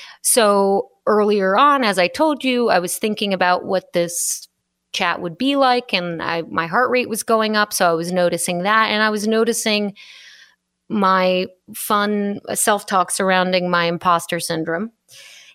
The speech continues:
And when I started talking more adaptively by saying, "Hey, Mike talks to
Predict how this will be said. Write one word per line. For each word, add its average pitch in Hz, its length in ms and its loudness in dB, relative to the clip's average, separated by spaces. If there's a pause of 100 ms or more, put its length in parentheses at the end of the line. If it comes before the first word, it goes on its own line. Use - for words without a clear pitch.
(140)
And 208 640 2 (160)
when 285 280 2
I 311 80 2
started 370 380 0
talking 320 360 0
more 269 180 4
adaptively 226 680 0
by 208 140 2
saying, 208 420 0
"Hey, 233 480 0 (220)
Mike 214 320 -2
talks 220 400 -2
to 208 500 0